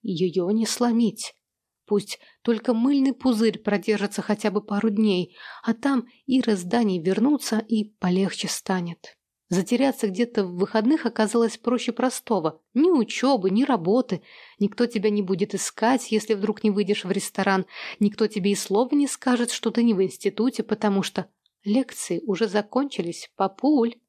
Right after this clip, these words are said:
какая учёба? Сиди себе с Егором на шуршащем детском коврике, что стал для них двоих настоящей крепостью.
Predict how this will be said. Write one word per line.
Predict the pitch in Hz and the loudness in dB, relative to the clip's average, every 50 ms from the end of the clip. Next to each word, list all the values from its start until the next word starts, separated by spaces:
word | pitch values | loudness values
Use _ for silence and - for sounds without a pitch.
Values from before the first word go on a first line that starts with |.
| _ _ | _ _
какая | - 233 220 - - 311 370 381 311 | -4 -4 -4 0 -2 -2 0 0 -4
учёба? | 285 - - - 262 240 202 196 185 156 _ _ _ _ _ _ _ _ _ | -4 -6 -2 0 2 2 2 0 -2 -4 _ _ _ _ _ _ _ _ _
Сиди | - - 175 156 214 247 | -10 -8 -2 0 0 0
себе | - - 240 208 220 220 | 0 0 -2 0 0 -2
с | - - | 0 0
Егором | 220 208 196 196 220 208 214 202 | -2 -2 0 0 0 2 2 2
на | 202 202 | 0 0
шуршащем | - - 214 - - - 202 196 - - 202 196 185 | 0 0 -4 -4 -2 -2 -2 -2 -2 0 -2 0 0
детском | 190 190 - - - 202 196 | 0 -2 -4 -2 -2 -2 0
коврике, | - 330 339 330 294 285 - 269 269 - - - - - - - | 2 0 2 2 0 0 -2 -2 -2 -4 -12 -18 -18 -18 -14 -12
что | - - 254 | -2 -2 -2
стал | 240 - - 240 233 220 | -2 0 0 0 0 2
для | 196 220 220 | 2 2 2
них | 214 214 196 185 | 2 2 0 0
двоих | 202 190 202 202 196 - | 0 0 0 -2 0 -2
настоящей | 196 - - - 180 175 180 170 - - - | -4 -2 -2 -2 0 0 0 0 -2 -6 -6
крепостью. | - 170 170 160 - - - - - - - - - - | -4 -4 -4 -4 -4 -6 -8 -8 -6 -6 -6 -6 -6 -12